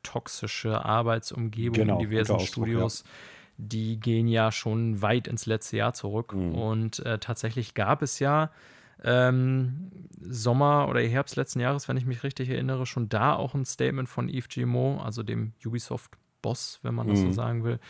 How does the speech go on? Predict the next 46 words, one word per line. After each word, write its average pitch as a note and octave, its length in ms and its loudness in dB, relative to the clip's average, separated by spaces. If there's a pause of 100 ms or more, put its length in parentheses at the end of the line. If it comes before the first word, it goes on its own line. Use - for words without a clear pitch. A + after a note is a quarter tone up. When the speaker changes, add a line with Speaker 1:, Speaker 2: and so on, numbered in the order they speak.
(480)
Speaker 1:
ähm, A#2 420 2
der A2+ 120 2
gesagt A#2 320 0
hat, B2 140 -4
dass B2 140 -2
sie B2+ 140 -4
dem A#2+ 420 0 (340)
nachgehen, C#3 840 2
hat A2 140 -4
dann A#2 120 0
ein A2 40 -2
langes A#2 320 0
Statement A#2 400 -2
damals A#2 400 -2
released, A#2 380 -6
ne, A2+ 180 -2
und A2+ 120 -4
dass - 140 -6
die, A2 280 -4
ähm, A2+ 540 -4
eben A2+ 340 -4 (560)
diese G#2+ 240 0
Vorfälle A#2+ 480 2
ernst C#3+ 460 4
nehmen D3 500 4
und A2+ 200 -2
das, - 300 -2
äh, G#2+ 180 -4
bereinigen C3 800 2
wollen C3+ 340 2
und A#2 120 -2
das A2 160 -4
nicht A#2 160 -4
zu - 80 -4
Ubisoft B2+ 420 -4
passt B2+ 200 -4
und A#2+ 100 -4
so, - 160 -10
was G#2+ 180 -6
halt A2+ 140 -4
so B2 120 -6
man G#2+ 220 -2
so A2 180 -6
solchen A2 480 -6
Statements A2+ 440 -6
steht. D3+ 380 0